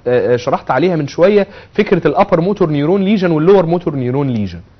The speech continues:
الميوزيشن لو حصل فيه ليجن يبقى ده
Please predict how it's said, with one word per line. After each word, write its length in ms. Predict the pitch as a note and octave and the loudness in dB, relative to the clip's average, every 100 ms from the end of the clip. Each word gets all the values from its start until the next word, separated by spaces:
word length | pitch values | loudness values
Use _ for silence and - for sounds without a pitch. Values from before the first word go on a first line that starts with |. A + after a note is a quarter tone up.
| - - - - - | -20 -20 -20 -20 0
الميوزيشن 640 | - F3 F#3+ F#3+ E4 A#3+ F#3 | 2 4 4 4 2 2 2
لو 120 | E3 | 2
حصل 320 | D#3+ C4 A#3 | 2 0 0
فيه 200 | - A#3+ | -2 0
ليجن 440 | B3 C4 G#3+ C#4+ C#4+ - - - _ _ _ - - _ _ _ | 4 4 4 2 -2 -12 -20 -20 _ _ _ -20 -20 _ _ _
يبقى 280 | C3+ C#3 D3 | 0 2 2
ده 260 | D3+ C4 | 4 2